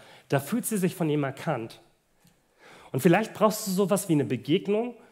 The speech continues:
wo Jesus dich erkennt, wo er deinen Schmerz, das, was dich ausmacht, so sieht, in dein Herz sieht und dich mit deinem Namen ruft, wo er ruft, "Johann, Claudia", und ihr euch so gemeint wisst von Jesus.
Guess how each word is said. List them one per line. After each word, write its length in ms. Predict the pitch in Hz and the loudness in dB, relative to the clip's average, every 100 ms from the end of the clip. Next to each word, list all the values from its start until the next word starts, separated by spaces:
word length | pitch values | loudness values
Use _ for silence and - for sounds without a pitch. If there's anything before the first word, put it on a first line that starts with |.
| _ - | _ -4
wo 100 | 131 | -2
Jesus 440 | 127 190 180 - | 0 -2 -2 -4
dich 200 | 170 - | -4 -4
erkennt, 520 | 160 - 151 117 - - | -6 -6 -8 -8 -10 -4
wo 100 | 131 | -2
er 80 | |
deinen 220 | 120 113 107 | -2 -4 -6
Schmerz, 720 | - 135 139 185 226 - - | -6 -4 -2 -2 -4 -6 -2
das, 220 | 143 - | -2 0
was 120 | 131 | -2
dich 240 | 131 - 147 | -4 -8 -4
ausmacht, 420 | 180 - 160 - | -4 -4 -6 -6
so 160 | 139 | -6
sieht, 480 | 127 123 175 127 - - - 120 | -4 -4 -6 -6 -16 -20 -10 -2
in 100 | 127 | 0
dein 160 | 131 | 0
Herz 380 | 131 156 170 - | 0 -2 -2 -4
sieht 160 | 117 123 | -4 -6
und 100 | 123 | -6
dich 140 | 123 | -6
mit 220 | 123 107 | -6 -4
deinem 320 | 139 151 156 | -4 -2 -2
Namen 320 | 135 135 139 120 | -2 -4 -4 -6
ruft, 440 | 120 110 - - _ - - _ _ _ | -8 -10 -16 -20 _ -20 -20 _ _ _
wo 60 | 127 | -2
er 80 | 127 | 0
ruft, 280 | 131 - 117 | -2 -6 -8
"Johann, 580 | 113 180 127 95 95 104 _ _ _ - | -2 0 -2 -8 -12 -16 _ _ _ -4
Claudia", 720 | 127 139 147 104 101 107 117 _ _ _ _ _ | -2 -2 -2 -4 -8 -10 -16 _ _ _ _ _
und 120 | 120 156 | -6 0
ihr 160 | 165 | 2
euch 100 | 160 | 2
so 140 | - 127 | 0 -2
gemeint 540 | 127 123 131 160 - | 0 2 0 -2 -6
wisst 220 | 107 - | -8 -8
von 220 | - 131 | -6 -4
Jesus. 600 | 123 117 104 107 107 - | -4 -6 -10 -12 -16 -18